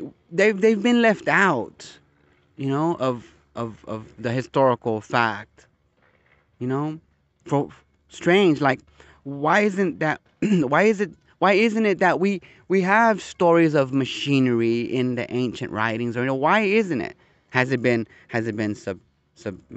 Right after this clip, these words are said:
like, has somebody been, like, trying to hide it from us or something? You know, because the mach-, like, in the, in the, in some of the Egyptian, um, uh, relics or bricks or whatever that you clearly see machine work,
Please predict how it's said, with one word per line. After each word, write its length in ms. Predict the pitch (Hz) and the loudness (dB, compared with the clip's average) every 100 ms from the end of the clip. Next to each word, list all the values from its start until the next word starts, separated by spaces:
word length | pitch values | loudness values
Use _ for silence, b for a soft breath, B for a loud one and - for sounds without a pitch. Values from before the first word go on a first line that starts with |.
| - - | -16 -10
like, 220 | 107 - | -10 -10
has 200 | 92 101 | -12 -14
somebody 520 | - - 117 123 117 | -16 -8 -4 -2 -2
been, 240 | 104 101 - - | -4 -8 -8 -12
like, 220 | 98 - | -12 -8
trying 200 | 117 107 | -4 -4
to 120 | 101 _ _ _ _ _ | -6 _ _ _ _ _
hide 360 | - 113 131 175 | -2 2 2 2
it 280 | 208 226 - | -2 -4 -6
from 180 | 202 | -2
us 260 | 208 214 - | 0 -2 -6
or 60 | - | -8
something? 440 | 220 208 220 226 b b b b b b _ _ _ | -6 -4 -4 -6 b b b b b b _ _ _
You 80 | 127 | -4
know, 100 | 135 | -2
because 400 | 139 - 127 - 87 113 98 | -2 -2 -2 -4 -20 -18 -2
the 100 | 135 | 2
mach-, 280 | 143 - 101 123 | 2 0 -4 -2
like, 220 | 131 123 | -2 -2
in 220 | 123 131 | -2 -2
the, 60 | 120 | -2
in 220 | 95 127 | -2 -2
the, 160 | 120 113 | -2 -2
in 120 | 120 | -2
some 180 | 151 160 | 0 0
of 60 | |
the 160 | 160 135 | 2 0
Egyptian, 760 | 135 151 143 139 127 113 - - | -2 -2 -2 -4 -4 -6 -10 -8
um, 500 | 113 107 107 110 127 _ _ - - | -6 -4 -6 -10 -14 _ _ -16 -10
uh, 460 | 101 101 101 - - _ _ _ _ | -8 -8 -10 -10 -14 _ _ _ _
relics 400 | 120 143 127 - | -2 0 -2 -2
or 180 | 123 120 | -2 -2
bricks 420 | 107 117 131 - | -4 -4 -2 -2
or 60 | 131 | -2
whatever 260 | 131 123 | 0 0
that 240 | 120 123 120 | -2 -4 -6
you 60 | |
clearly 320 | - 135 135 | -6 -2 -2
see 340 | 135 - 127 120 B B B 120 | -4 -2 -2 -2 B B B -4
machine 680 | 123 - 185 233 226 135 | -2 -2 0 2 4 2
work, 520 | 131 196 135 65 - | 4 4 2 0 -8